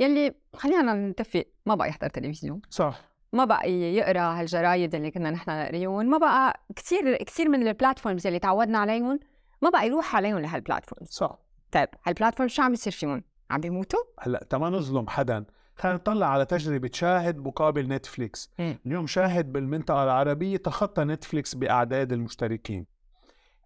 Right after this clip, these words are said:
Speaker 2: هون بيقلنا الأمر إنه مجموعة إم بي سي قدرت طورت نفسها بالاتجاه الصحيح، اعتمدت الإع-، الإع-، الإعلام الرقمي بسرعة وشبكة التواصل، و، آه،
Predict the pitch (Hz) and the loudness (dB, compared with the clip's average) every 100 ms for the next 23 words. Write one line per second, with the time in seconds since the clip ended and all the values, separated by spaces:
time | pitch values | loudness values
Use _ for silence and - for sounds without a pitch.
0 | - - 170 170 160 185 208 185 160 170 | -12 -4 0 0 0 0 0 0 0 0
1 | 175 160 139 139 131 139 131 131 147 147 | 0 -2 -2 -2 -2 -2 -2 -4 -2 -4
2 | 165 196 190 180 170 165 175 190 185 151 | -4 -4 -2 -2 -2 0 0 2 2 0
3 | 135 143 135 - 123 120 - 127 127 - | -2 -4 -4 -4 -4 -4 -4 -2 -2 -2
4 | 123 131 151 208 - _ _ _ _ - | -4 0 0 0 -4 _ _ _ _ -8
5 | 120 - 190 220 165 147 123 110 135 120 | -6 0 2 2 2 -2 0 0 0 -2
6 | 139 127 120 131 135 127 131 151 151 143 | -2 0 0 -2 -4 -2 0 0 0 -2
7 | 160 139 135 110 160 151 120 117 117 131 | -2 -2 -2 -2 0 4 4 4 2 2
8 | 123 - 127 127 127 - 135 120 143 - | 0 -2 -4 -4 -6 -4 -2 2 2 0
9 | 208 247 247 - _ _ - 165 196 277 | 0 0 -2 -10 _ _ -8 0 4 4
10 | 330 | 0